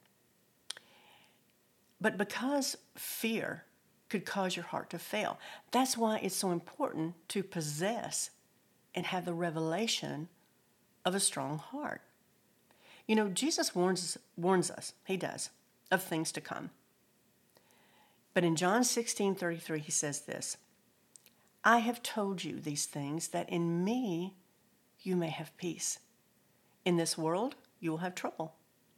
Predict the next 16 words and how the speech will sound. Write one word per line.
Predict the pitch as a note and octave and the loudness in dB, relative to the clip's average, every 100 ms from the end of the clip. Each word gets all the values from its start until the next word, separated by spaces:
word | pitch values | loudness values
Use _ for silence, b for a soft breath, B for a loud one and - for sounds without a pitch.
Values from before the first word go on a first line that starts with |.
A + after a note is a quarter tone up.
| B B B - | B B B 2
But | A3+ A3 A3 - - | 6 8 6 2 -8
take | - A3 G#3+ G#3+ | 2 4 4 2
heart, | - - - A#3 A#3+ E3+ - - - _ _ _ _ _ _ _ _ _ _ _ - | -10 -8 2 6 6 6 0 -6 -8 _ _ _ _ _ _ _ _ _ _ _ -4
I | F3 F3+ | -2 0
have | E3+ - | -2 2
overcome | G#3 F3 D3+ - G3+ F3+ C#3 - b - | 2 2 -2 -4 0 0 -2 -10 b -2
the | A3 | 4
world." | A#3+ C4 D#3+ D#3 - _ _ _ _ _ _ _ _ _ _ _ _ _ _ _ B B B | 6 8 6 -2 -12 _ _ _ _ _ _ _ _ _ _ _ _ _ _ _ B B B
He | - D#4+ | 0 2
said | - B3 A#3 | 4 4 4
we | G#3 A#3 | 4 4
can, | A#3+ A3+ - - | 4 2 -4 -6
we | G#3 A#3 | -2 2
can | A3+ | 2
have | A3 A3 | 2 0
peace | - D#4+ G4 - | -2 -4 -2 -2